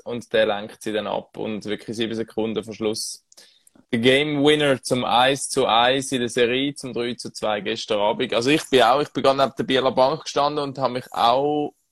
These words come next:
gerade vorbereitet, überlegt, was ich noch soll machen bezüglich, äh,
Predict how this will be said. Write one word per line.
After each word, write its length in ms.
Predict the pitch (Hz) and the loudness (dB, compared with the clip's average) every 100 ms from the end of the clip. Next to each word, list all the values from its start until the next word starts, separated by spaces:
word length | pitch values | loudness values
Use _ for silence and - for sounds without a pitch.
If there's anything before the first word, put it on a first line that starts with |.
| - _ - | -20 _ -14
gerade 220 | - 135 | -2 -2
vorbereitet, 720 | - 131 139 139 139 139 131 135 | 0 4 4 6 4 4 0 -6
überlegt, 400 | 123 123 127 127 | 2 4 4 2
was 100 | 127 | -8
ich 80 | 131 | -6
noch 80 | 120 | -2
soll 200 | 127 117 | -2 -2
machen 680 | 120 131 - 127 127 127 123 - | 0 0 0 0 2 2 -2 -6
bezüglich, 420 | 123 - 123 120 - | -12 -6 -6 -6 -4
äh, 380 | 110 113 107 | -2 -2 -2